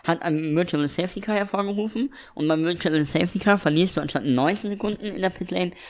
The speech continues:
nur zehn. Ähm, Leclerc ist darauf angesprungen, hat das genutzt und <coughs> hätte dann wahrscheinlich,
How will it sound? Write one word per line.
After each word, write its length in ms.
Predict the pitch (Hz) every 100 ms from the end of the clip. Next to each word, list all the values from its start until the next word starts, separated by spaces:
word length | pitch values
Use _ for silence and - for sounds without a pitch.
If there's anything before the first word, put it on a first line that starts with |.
| - -
nur 160 | 160
zehn. 360 | - 160 120 110 - - - - -
Ähm, 360 | 151 151 143 131
Leclerc 460 | 131 - 165 214
ist 80 | 185
darauf 180 | 156 135
angesprungen, 560 | 131 180 208 214 247 - 160
hat 140 | 151
das 140 | 151 -
genutzt 420 | 165 339 - _ _ - - - - - - _ -
und 320 | 214 220 214 214 - -
<coughs> 180 | 185 -
hätte 340 | 165 190 190
dann 160 | 160 170
wahrscheinlich, 640 | 160 - 147 185 220 247